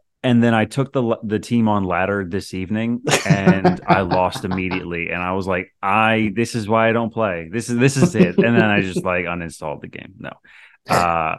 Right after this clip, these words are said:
Speaker 1: <laughs> but then, but I was like, "All right, well, uh, this is the, that's the ladder experience. You, you're at the highest of high, and then you immediately crash down."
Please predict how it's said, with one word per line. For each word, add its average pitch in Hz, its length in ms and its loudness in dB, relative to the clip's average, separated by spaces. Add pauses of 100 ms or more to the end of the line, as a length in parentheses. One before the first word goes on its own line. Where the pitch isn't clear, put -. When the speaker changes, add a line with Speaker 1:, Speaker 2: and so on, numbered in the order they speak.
Speaker 1:
<laughs> - 120 -20
but 104 280 -6
then, 135 1120 0
but 107 120 0
I 117 100 6
was 110 120 4
like, 104 200 4
"All 104 100 0
right, 92 200 0
well, 101 160 -2
uh, 101 120 -2
this 117 200 0
is 117 140 -2
the, 135 260 2
that's 151 260 4
the 147 100 -6
ladder 107 360 0
experience. 80 680 -10
You, 104 140 -2
you're 104 280 2
at 92 120 -2
the 92 80 -6
highest 123 480 0
of 120 100 -4
high, 104 300 -2
and 90 160 -6
then 90 80 -6
you 82 100 -6
immediately 82 320 -8
crash 87 300 -14
down." - 240 -18